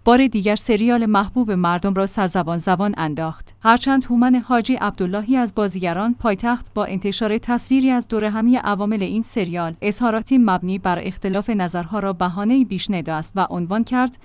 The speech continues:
"این هم از ما. یک خانواده، این بدون کوچکترین مشکل و مسئله‌ای در کنار هم.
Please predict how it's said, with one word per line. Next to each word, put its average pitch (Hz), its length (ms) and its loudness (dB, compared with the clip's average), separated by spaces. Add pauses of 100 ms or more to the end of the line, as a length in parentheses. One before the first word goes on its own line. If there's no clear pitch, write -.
(180)
"این 254 160 6
هم 254 240 2
از 170 280 -6
ما. 165 180 -6 (120)
یک 269 200 4
خانواده، 170 460 2
این 185 200 0
بدون 226 320 4
کوچکترین 240 640 2
مشکل 240 440 4
و 185 100 6
مسئله‌ای 202 540 4
در 208 180 2
کنار 185 340 0
هم. 160 280 -4